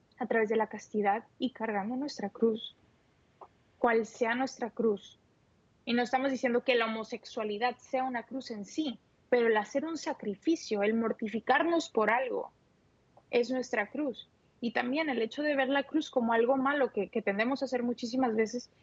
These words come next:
se me hace algo muy erróneo, porque precisamente fue la cruz la que nos salvó.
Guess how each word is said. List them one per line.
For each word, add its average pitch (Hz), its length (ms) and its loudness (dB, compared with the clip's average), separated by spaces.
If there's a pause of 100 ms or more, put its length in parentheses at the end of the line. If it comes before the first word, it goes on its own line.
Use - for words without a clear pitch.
se - 120 -2
me 214 60 4
hace 233 140 2
algo 269 160 2
muy 262 180 4
erróneo, 254 420 2
porque 208 480 0 (340)
precisamente 233 580 2
fue 240 160 0
la - 160 2
cruz 311 260 -2
la 233 120 2
que - 120 -10
nos 190 180 -8
salvó. 190 440 -6